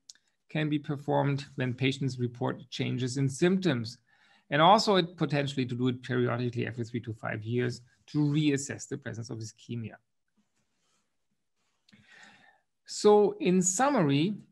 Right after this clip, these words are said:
with current technology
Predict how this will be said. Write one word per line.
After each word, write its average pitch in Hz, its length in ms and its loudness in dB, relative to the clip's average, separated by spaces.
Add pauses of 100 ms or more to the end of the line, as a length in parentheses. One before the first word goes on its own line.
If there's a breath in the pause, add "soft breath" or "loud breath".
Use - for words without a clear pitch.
(560)
with 139 260 -4
current 220 540 0 (180)
technology 151 840 0